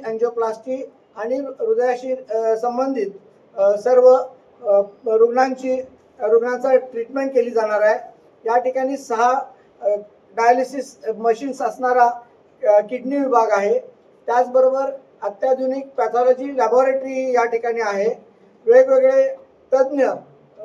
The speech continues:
मिरजेमधील तज्ज्ञ या वेगवेगळ्या सर्व्हिसेसद्वारे या हॉस्पिटलमध्ये त्यांची सेवा देणार आहेत. हे हॉस्पिटल मिरजेसाठी, अ, मिरजेच्या, अ, सांगली जिल्ह्यासाठी, कर्नाटकसाठी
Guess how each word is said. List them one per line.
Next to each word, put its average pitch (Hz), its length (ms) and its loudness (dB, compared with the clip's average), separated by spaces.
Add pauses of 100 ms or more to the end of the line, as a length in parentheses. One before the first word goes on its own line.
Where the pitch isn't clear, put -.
मिरजेमधील 254 680 4
तज्ज्ञ 269 280 0
या 254 400 0 (240)
वेगवेगळ्या 254 460 4
सर्व्हिसेसद्वारे 240 1000 0 (280)
या 233 160 0
हॉस्पिटलमध्ये 247 800 2 (380)
त्यांची 220 320 -8
सेवा 233 300 2
देणार 214 300 2
आहेत. 202 240 0 (540)
हे 226 80 2
हॉस्पिटल 262 600 0 (460)
मिरजेसाठी, 262 880 0 (540)
अ, 202 520 2
मिरजेच्या, 233 440 2 (300)
अ, 214 180 -2
सांगली 233 340 -4
जिल्ह्यासाठी, 269 680 0 (460)
कर्नाटकसाठी 254 920 -2